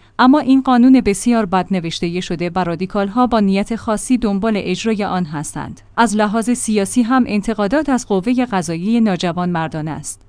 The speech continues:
هدف اصلی رادیکال‌ها جلوگیری از بازگشت کشور به یک وضعیت عادی است. در پشت پرده انتقاد رادیکال‌ها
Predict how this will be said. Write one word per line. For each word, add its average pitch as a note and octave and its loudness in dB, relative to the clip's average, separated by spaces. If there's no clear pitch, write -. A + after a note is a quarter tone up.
هدف C#4 0
اصلی C4+ 0
رادیکال‌ها G3+ -4
جلوگیری G#3+ 0
از G#3+ -2
بازگشت G3+ -6
کشور G3 -6
به G#3+ -4
یک A#3+ -4
وضعیت A3+ -4
عادی F#3 -6
است. - -14
در G3+ 2
پشت G#3 -6
پرده G#3+ -4
انتقاد A3+ -6
رادیکال‌ها G#3 -4